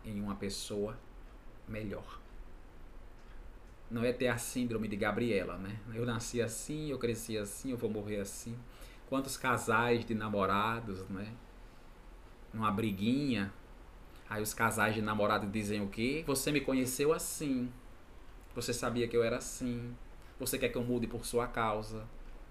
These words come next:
Então perceba que a pessoa identificou que tem os defeitos, mas não quer melhorar.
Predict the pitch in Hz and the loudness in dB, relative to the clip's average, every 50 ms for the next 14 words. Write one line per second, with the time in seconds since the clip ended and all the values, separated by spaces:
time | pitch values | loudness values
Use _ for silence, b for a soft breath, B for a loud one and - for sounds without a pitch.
0 | - - - - - - - - - - - - - - - - - - - 127 | -16 -16 -16 -16 -16 -14 -14 -14 -14 -14 -14 -16 -14 -14 -12 -12 -6 -2 -2 0
1 | 127 139 139 - 151 147 - - 196 - 151 147 131 - 123 117 - 143 139 127 | 0 0 2 2 0 2 2 2 2 2 2 2 2 2 2 2 4 4 4 6
2 | 127 123 123 - - 135 123 127 120 - - - 143 135 127 120 127 123 - 170 | 4 2 0 -2 -2 -2 0 0 0 -2 0 0 2 2 2 2 2 0 0 -2
3 | 165 - - 156 143 151 170 - 170 160 156 151 160 170 165 131 123 - - | -2 -2 -2 0 0 0 -2 -2 -2 -2 -2 -2 -2 0 0 -2 -2 -4 -6